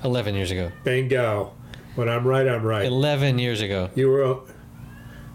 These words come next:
Speaker 2: seven?
Speaker 1: Eleven.
Speaker 2: Eleven.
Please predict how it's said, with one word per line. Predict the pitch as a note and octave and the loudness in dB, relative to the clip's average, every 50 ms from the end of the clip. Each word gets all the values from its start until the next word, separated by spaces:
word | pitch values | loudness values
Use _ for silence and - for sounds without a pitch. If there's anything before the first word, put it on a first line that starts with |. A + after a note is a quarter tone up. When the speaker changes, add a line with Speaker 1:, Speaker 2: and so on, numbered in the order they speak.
| - - - - - - - | -18 -18 -18 -18 -18 -16 -12
Speaker 2:
seven? | - - - - C#3 C#3+ C#3+ E3 F#3 F#3+ - | -8 -4 -2 0 0 2 2 0 -2 -2 -2
Speaker 1:
Eleven. | - C3 B2+ C3 C#3 C#3+ C3 A#2 A2+ G2 F#2 F#2 - - - - - - - - - - - - - - - - - - - - - - - - - - - - | -2 -2 0 2 2 2 2 0 -2 -4 -4 -8 -10 -14 -18 -20 -20 -20 -20 -18 -18 -18 -18 -18 -18 -18 -18 -20 -20 -20 -20 -20 -20 -18 -18 -16 -16 -14 -6 -2
Speaker 2:
Eleven. | A#2 B2 B2+ - - E3 D#3 - - E3+ D3 | 0 0 0 2 0 0 0 0 -2 -2 -2